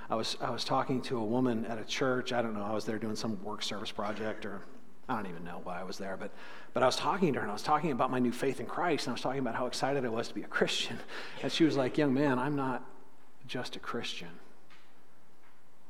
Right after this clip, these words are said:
I'm a Southern Baptist." I was like,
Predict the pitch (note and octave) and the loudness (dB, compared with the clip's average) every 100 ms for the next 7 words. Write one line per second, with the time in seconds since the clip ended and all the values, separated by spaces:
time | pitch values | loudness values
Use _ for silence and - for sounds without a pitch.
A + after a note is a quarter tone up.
0 | - - - - - C3 B2 - G#2+ F2 | -8 -8 -8 -8 -2 0 0 -2 -4 -4
1 | E2+ E2 - - - - - - - - | -6 -6 -6 -6 -8 -6 -8 -8 -8 -8
2 | - F3+ - - - - - - - - | -8 -8 -8 -8 -8 -8 -8 -8 -8 -8
3 | - - B3 - - - - - - - | -8 -8 -8 -8 -8 -8 -8 -8 -8 -8
4 | - C3+ D#3 C#3 A#2+ | -4 8 8 10 6